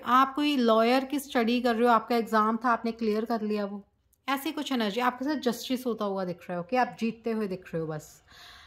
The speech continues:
आप बहुत हैप्पी फील करने वाले हो, आपके इमोशंस और फीलिंग्स बहुत बैलेंस्ड रहने वाली हैं इस मंथ में। छः नंबर, दस नंबर, अट्ठाईस नंबर, नाइन, थर्टी सिक्स नंबर इंपॉर्टेंट हो सकता है।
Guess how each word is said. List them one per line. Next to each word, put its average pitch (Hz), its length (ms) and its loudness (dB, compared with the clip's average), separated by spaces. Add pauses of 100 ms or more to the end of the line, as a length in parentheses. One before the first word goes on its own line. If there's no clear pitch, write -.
(180)
आप 247 160 8
बहुत 269 560 6
हैप्पी 247 340 4
फील 254 280 0
करने 240 300 2
वाले 233 240 6
हो, 233 80 6
आपके 233 260 2
इमोशंस 240 680 0
और 220 220 2
फीलिंग्स 254 540 0
बहुत 220 200 0
बैलेंस्ड 196 580 -2
रहने 202 260 -2
वाली 190 220 0
हैं 202 60 -2
इस 196 180 -8
मंथ 190 280 -8
में। 247 140 -6 (600)
छः 330 260 -2
नंबर, 311 340 2
दस 254 360 2
नंबर, 254 400 2
अट्ठाईस 254 560 2
नंबर, 233 440 2 (760)
नाइन, 240 580 4 (120)
थर्टी 262 280 0
सिक्स 294 300 -6
नंबर 220 260 0
इंपॉर्टेंट 208 560 -2
हो 220 80 -2
सकता 196 320 -14
है। 196 240 -12